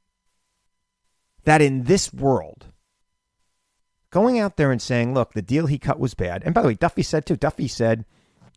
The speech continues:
the president should have ripped the deal up. I, I agree. Biden should have ripped Trump's deal up, just like he ripped up his pulling out of the Paris Accords and some other things that Trump did. Should have ripped it up. Should have started over because it was a bad deal.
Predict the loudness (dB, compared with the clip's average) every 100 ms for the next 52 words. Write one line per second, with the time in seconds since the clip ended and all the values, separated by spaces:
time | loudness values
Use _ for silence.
0 | _ -6 2 2 2 -2 -4 -4 -4 -4
1 | 0 2 2 -4 -10 _ _ _ _ _
2 | _ _ _ -18 -16 -10 -10 -12 _ -4
3 | -2 0 -2 -2 -8 -18 _ -4 0 2
4 | 0 -2 -2 0 0 -2 -4 -2 -2 -4
5 | -4 2 2 0 -8 _ _ -8 -2 0
6 | 0 0 0 0 -2 0 -2 -6 -18 -20
7 | _ -4 2 2 4 2 0 2 4 4
8 | 2 0 2 2 2 -2 -2 0 0 -2
9 | -6 -8 -10 -8 -6 -6 -8 -14 -14 _
10 | _ -8 -4 2 2 4 4 4 2 _
11 | _ _ -4 -4 2 4 6 6 4 0
12 | -16 _ _ _ _ -4 -2 -2 -2 -2
13 | 4 6 6 2 -6 -8